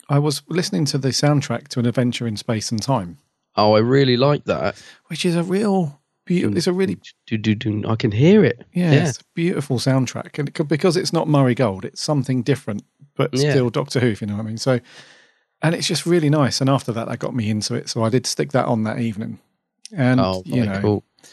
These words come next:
Speaker 1: crying again at, like, the last,
Speaker 2: <laughs>
Speaker 1: the final ten minutes. It just, it, it really does pull at your, your heartstrings. That does. The last ten minutes of that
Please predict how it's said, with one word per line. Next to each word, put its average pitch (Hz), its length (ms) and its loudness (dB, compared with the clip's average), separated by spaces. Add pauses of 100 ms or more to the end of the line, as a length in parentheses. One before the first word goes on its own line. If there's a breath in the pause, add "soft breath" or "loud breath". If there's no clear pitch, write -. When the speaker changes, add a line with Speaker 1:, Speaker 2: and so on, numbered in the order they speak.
(560 soft breath)
Speaker 1:
crying 156 640 2
again 139 340 2
at, - 220 -8
like, - 160 -6
the 135 80 -4
last, 127 480 -4
Speaker 2:
<laughs> - 240 -12
Speaker 1:
the 127 260 0
final 127 380 2
ten 127 280 0
minutes. 120 380 0
It 160 120 -8
just, - 280 -6
it, 151 180 -4 (1080 soft breath)
it 139 140 0
really 151 340 2
does 120 200 0
pull 123 300 0
at - 100 -6
your, 110 260 -8
your 120 160 -6
heartstrings. 104 600 -6
That - 220 -10
does. - 220 -10 (280)
The 135 80 0
last 131 360 0
ten 123 240 0
minutes 101 340 -6
of 107 80 -8
that - 240 -10